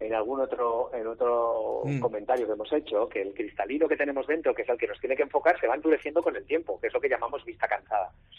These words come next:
Speaker 1: Cuando hay ese endurecimiento nos afecta la visión de lejos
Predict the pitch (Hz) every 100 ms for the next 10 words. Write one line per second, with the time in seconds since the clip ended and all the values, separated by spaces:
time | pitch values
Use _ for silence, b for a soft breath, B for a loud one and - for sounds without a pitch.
0 | B B 131 131 175 220 226 190 175 170
1 | 135 113 117 107 107 - - 139 117 117
2 | 110 120 170 196 - -